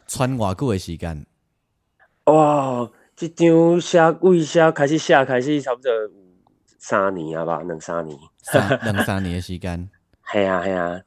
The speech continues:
Speaker 1: 我应该讲了无唔对吧？主，主轴很多是以R and B为主嘛，吼。
Speaker 2: 对，对，对，对，R and B，然后有一点点爵士，然后有一点点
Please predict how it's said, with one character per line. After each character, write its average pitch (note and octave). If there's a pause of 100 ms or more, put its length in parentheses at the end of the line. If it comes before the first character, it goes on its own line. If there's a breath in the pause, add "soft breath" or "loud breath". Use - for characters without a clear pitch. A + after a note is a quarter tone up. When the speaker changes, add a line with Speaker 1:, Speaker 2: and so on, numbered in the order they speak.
(240)
Speaker 1:
我 F3+
应 F#3
该 D3+
讲 D#3
了 C#3+
无 A2+
唔 F2+
对 F#2
吧？ D2
主， G2
主 F#2
轴 F#2
很 F2
多 G#2+
是 G#2+
以 D#2+
R D#2+
and E2+
B F2+
为 E2
主 C#2
嘛， G1+
吼。 - (380 soft breath)
Speaker 2:
对， A2
对， G2
对， F2+
对 F2+
，R F#2
and F#2+
B， G#2
然 F#2+
后 G2+
有 F2+
一 G#2
点 F2+
点 E2 (480)
爵 F2+
士， F2+
然 D#2+
后 F2
有 E2
一 F#2+
点 E2
点 D#2